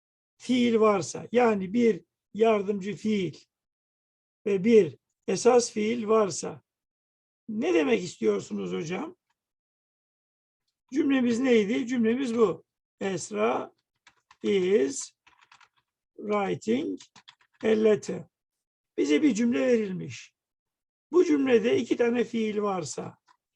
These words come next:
bunlardan bir tanesi is, bu yardımcı fiil,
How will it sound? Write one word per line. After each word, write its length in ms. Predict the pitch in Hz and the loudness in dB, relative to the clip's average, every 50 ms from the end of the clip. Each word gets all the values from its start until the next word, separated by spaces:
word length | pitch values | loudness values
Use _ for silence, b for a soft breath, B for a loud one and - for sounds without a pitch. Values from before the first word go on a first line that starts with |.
| _ _ _ _ - | _ _ _ _ -2
bunlardan 420 | 220 285 294 277 262 254 247 247 | 0 2 2 2 2 2 0 0
bir 80 | 269 233 | 0 2
tanesi 640 | 247 240 240 233 220 196 175 - 202 185 170 151 _ _ _ - | 2 2 2 4 2 0 0 -2 -6 -6 -6 -8 _ _ _ -6
is, 560 | - 208 190 180 214 - - - - - - _ _ _ _ _ - _ _ - _ _ _ - | -2 0 0 2 0 0 -2 -6 -10 -16 -16 _ _ _ _ _ -20 _ _ -20 _ _ _ -4
bu 420 | 208 226 226 214 196 175 160 - _ _ _ _ _ _ - - _ - _ _ - _ _ _ _ _ _ _ _ _ _ _ _ _ _ - | 2 4 6 6 6 4 0 -8 _ _ _ _ _ _ -20 -20 _ -20 _ _ -20 _ _ _ _ _ _ _ _ _ _ _ _ _ _ -16
yardımcı 800 | - 170 196 220 226 220 214 202 220 214 190 180 196 185 175 - | -8 -2 0 2 2 2 4 2 2 0 0 -2 -2 -4 -4 -6
fiil, 600 | - _ - 196 180 180 185 208 262 311 370 - | -10 _ -8 -6 -4 -2 -2 -2 -2 -2 -6 -8